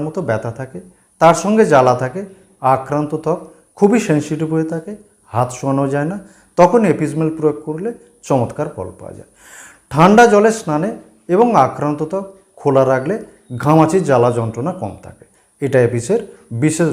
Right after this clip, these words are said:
লক্ষণ। গরমে এবং গরম ঘরে ঘামাচির কষ্ট বেড়ে যায়। এর পরের ওষুধ হলো অ্যান্টিমক্রুট থার্টি। যাদের পেটের গণ্ডগোল লেগেই থাকে, অম্বল ও অজীর্ণ রোগে ভোগে, খিদে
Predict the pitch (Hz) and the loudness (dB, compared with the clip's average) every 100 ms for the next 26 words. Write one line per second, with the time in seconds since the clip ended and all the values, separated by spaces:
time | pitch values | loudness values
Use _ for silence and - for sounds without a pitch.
0 | 98 - _ - _ _ - - 120 120 | -4 -12 _ -20 _ _ -20 -16 2 6
1 | 170 190 226 269 - - _ 180 190 226 | 8 8 4 2 -2 -18 _ 2 4 4
2 | 156 139 156 156 123 160 226 - _ _ | 2 2 2 -2 -4 -6 -8 -16 _ _
3 | 123 127 131 127 165 117 98 - 131 98 | -6 -4 -2 -4 -4 -6 -8 -6 -8 -10
4 | - - _ _ - - _ - 190 247 | -14 -20 _ _ -20 -20 _ 4 6 6
5 | 196 165 165 156 - 160 175 160 - _ | 4 4 4 2 -2 -4 -2 -4 -8 _
6 | _ - 156 151 139 113 - 175 - - | _ -2 0 2 -2 -4 -6 -6 -10 -16
7 | - _ _ _ _ _ 120 147 180 247 | -18 _ _ _ _ _ 0 6 6 6
8 | 262 - - _ _ 190 185 220 175 156 | 0 -6 -18 _ _ 4 6 6 4 2
9 | 143 139 170 151 98 92 87 87 - _ | 2 0 0 -2 -4 -8 -16 -20 -20 _
10 | _ _ - 135 131 147 202 - - _ | _ _ -6 -4 0 0 0 -6 -18 _
11 | 208 214 165 131 131 123 117 131 147 90 | 6 6 6 2 -4 -2 -4 -4 -8 -12
12 | - _ _ _ _ 208 233 | -18 _ _ _ _ 0 4